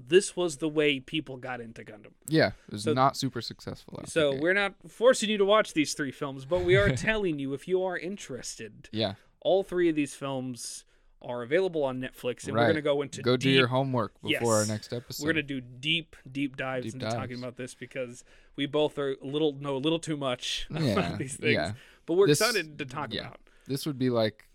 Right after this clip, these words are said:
Speaker 2: this will be similar to, like, if we did a, a M C U trilogy,
Speaker 1: Yes,
Speaker 2: where
Speaker 1: yes.
Speaker 2: that kind of nerding out and deep diving and that sort of thing.
Speaker 1: Or basically like when we did the Raimi Spider-Man and we talked
Speaker 2: Yeah.
Speaker 1: about little comics thing here and there.
Speaker 2: <laughs> Right, right.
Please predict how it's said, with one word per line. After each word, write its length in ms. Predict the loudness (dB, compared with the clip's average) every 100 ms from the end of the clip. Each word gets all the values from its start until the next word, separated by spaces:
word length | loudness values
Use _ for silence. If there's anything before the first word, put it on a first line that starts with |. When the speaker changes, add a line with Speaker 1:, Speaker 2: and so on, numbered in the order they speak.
| _ _ -20 -16
Speaker 2:
this 200 | -10 -8
will 80 | -4
be 140 | -2 0
similar 460 | 0 0 2 2
to, 120 | 0 0
like, 280 | 0 -2
if 160 | -6 -6
we 140 | -6
did 240 | -4 -6 -4
a, 800 | -6 -6 -6 -6 -6 -6 -4 -4
a 20 |
M 160 | -4 -2
C 160 | -2 0
U 200 | 2 0
trilogy, 500 | -2 -6 -8 -8 -8
Speaker 1:
Yes, 440 | -6 -8 -8 -10
Speaker 2:
where 160 | -6 -6
Speaker 1:
yes. 100 | -2
Speaker 2:
that 200 | -2 -2
kind 280 | -4 -4 -4
of 240 | -6 -8 -10
nerding 420 | -2 2 2 4
out 280 | 4 4 2
and 480 | -2 -8 -8 -12 -4
deep 220 | -2 -2
diving 600 | 0 0 0 -4 -8 -10
and 260 | -12 -12 -10
that 180 | -10 -8
sort 160 | -8 -8
of 80 |
thing. 260 | -10 -14 -14 -8
Speaker 1:
Or 80 | -2
basically 340 | 2 4 4 4
like 160 | 2
when 140 | 0 -4
we 80 |
did 260 | 0 -2 -2 -10
the 100 | -8
Raimi 360 | -6 -4 -4 -8
Spider-Man 540 | -4 -2 0 -2 -6
and 120 | -6
we 100 | -8
talked 200 | -6 0
Speaker 2:
Yeah. 100 | 0
Speaker 1:
about 300 | 0 -4 -6
little 160 | -10 -10
comics 540 | -12 -12 -10 -8 -4
thing 240 | -2 -2 -2
here 220 | 0 2
and 120 | 2
there. 200 | 2 2
Speaker 2:
<laughs> 20 |
Right, 140 | 0 -4 -10
right. 100 | -14